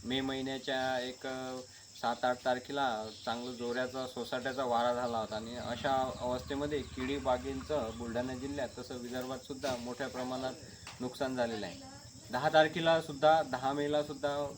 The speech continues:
अ, मोठा सोसाट्याचा वारा सांगितलेला आहे आणि अशा अवस्थेमध्ये, अ, असे जर केळी बागा असतील आणि त्याच्यामध्ये जर घडं जर पडलेले असतील तर, अ, अशा, अ, बागेंचं मोठ्या प्रमाणात नुकसान होऊ शकतं.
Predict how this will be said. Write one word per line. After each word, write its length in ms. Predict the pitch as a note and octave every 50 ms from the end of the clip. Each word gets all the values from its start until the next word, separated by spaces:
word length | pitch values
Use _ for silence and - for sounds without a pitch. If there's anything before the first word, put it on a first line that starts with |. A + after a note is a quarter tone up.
| - -
अ, 60 | C3
मोठा 500 | B2 B2 B2 A#2+ B2 B2 A#2+ - C#3 C3+
सोसाट्याचा 640 | C#3 - B2+ A#2+ A2+ - C3 A#2+ C3 - - C#3+
वारा 320 | C3+ B2+ B2 B2 B2 B2+ B2+
सांगितलेला 580 | - - A#2+ A#2+ B2 B2 A#2+ C3 C3 C3+ C3+
आहे 280 | C3 B2+ B2+ C#3+ C#3+ C#3+ - - - - - - - -
आणि 160 | B2+ B2+ C3 C3+
अशा 320 | B2 B2 B2+ - D#3 C#3+
अवस्थेमध्ये, 680 | C#3 D3 D3 C#3+ - - D#3 D3+ D3 D3+ D#3 D#3+ B2+ A#2+ - - - - - - - - -
अ, 60 | B2 B2 B2 B2 B2 B2 A2+ - -
असे 220 | C#3 - - D#3
जर 160 | C#3+ D3+ D#3+ C#3+
केळी 280 | - - D3 C#3+ D3+
बागा 300 | D3+ C#3+ C#3 C3+ C#3 D3+
असतील 340 | C#3+ C#3+ C#3 - - D3+ C#3+
आणि 200 | C#3 C#3 C#3 C3+
त्याच्यामध्ये 460 | - - - E3 E3 E3 E3 - E3
जर 260 | E3+ F3 E3 - -
घडं 180 | C#3 C#3 C#3 C#3
जर 120 | C#3 D3+
पडलेले 460 | C#3+ C#3 - C#3 C3+ C3+ C#3 C#3 C#3 C#3
असतील 640 | C#3 C3+ - - E3 D3+ A#2+ - - - - - - - - - - - - - - - - -
तर, 140 | C3 B2+ B2+
अ, 340 | C3+ C#3 C3+ C3 F2 G#2+ B2+
अशा, 500 | B2+ - D#3 D3 D3 D3 D3+ D3+ - -
अ, 80 | C3+ B2+
बागेंचं 840 | A#2+ A#2+ A#2 A#2 A#2+ C3 C#3 C#3 C#3 C3+ - D3 D3 D3 D3 C#3+
मोठ्या 260 | C#3 C3+ C3 B2 D3 C#3
प्रमाणात 400 | - C#3 C3+ C3+ C#3 C#3 C#3+ C#3 C3+
नुकसान 380 | C3 B2+ A#2+ - D3+ C#3+ C#3+
होऊ 180 | C3+ C3+ C3 C3
शकतं. 340 | B2+ C#3 C3 B2 - A#2+